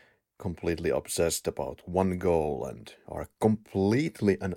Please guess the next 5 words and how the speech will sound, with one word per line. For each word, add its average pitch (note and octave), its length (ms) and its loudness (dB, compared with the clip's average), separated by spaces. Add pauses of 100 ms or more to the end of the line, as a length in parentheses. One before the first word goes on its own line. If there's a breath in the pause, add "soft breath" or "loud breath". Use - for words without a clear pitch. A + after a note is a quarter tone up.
utterly G2 640 4
blind D#2+ 580 0 (480 soft breath)
for D#2 240 -2
ration-, F2 460 0
rational F#2 640 -4